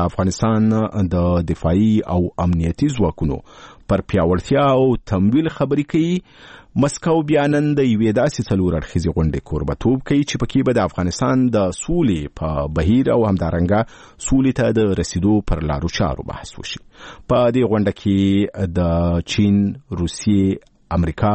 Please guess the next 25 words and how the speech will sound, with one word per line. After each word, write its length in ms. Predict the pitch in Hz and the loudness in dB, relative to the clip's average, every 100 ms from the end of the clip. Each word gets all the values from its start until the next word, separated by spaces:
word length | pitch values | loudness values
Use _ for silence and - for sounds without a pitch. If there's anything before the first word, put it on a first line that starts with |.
| 104 - | 0 0
او 160 | 117 110 117 | 0 0 -2
پاکستان 520 | 107 - - 123 92 - - - | -4 -4 -4 0 0 -2 -8 -12
استازي 420 | - 76 73 60 - | -4 -4 -4 -6 -8
برخه 220 | - - - | -10 -10 -8
اخلي. 200 | - - - - - - - | -6 -8 -10 -18 -16 -14 -4
دا 100 | 196 | 0
نه 80 | |
ده 100 | 214 | 0
څرګنده 460 | 185 117 101 95 90 - | 0 -2 0 0 0 -2
چې 400 | 98 101 - 104 | 0 0 0 -2
افغان 320 | 123 151 139 | 0 0 0
حکومت 240 | 127 151 | -2 -2
دې 140 | 135 139 | 0 0
غونډې 220 | 143 147 139 | 0 -2 -2
ته 220 | 151 143 127 | 0 2 2
وربلل 400 | 110 98 98 101 | 2 0 0 0
شوی 220 | - 160 147 | 0 0 0
که 40 | 151 | 0
نه، 120 | 156 | 0
خو 180 | - 170 165 | 2 2 2
حکومتي 420 | 135 - 110 - - | 0 -2 -2 -2 -2
چارواکو 420 | 104 110 104 101 | 2 0 2 2
ویلي 420 | 113 143 143 143 | 2 4 2 2
په 320 | 135 110 92 82 | 0 0 0 0
غونډه 340 | 101 101 87 | 0 0 0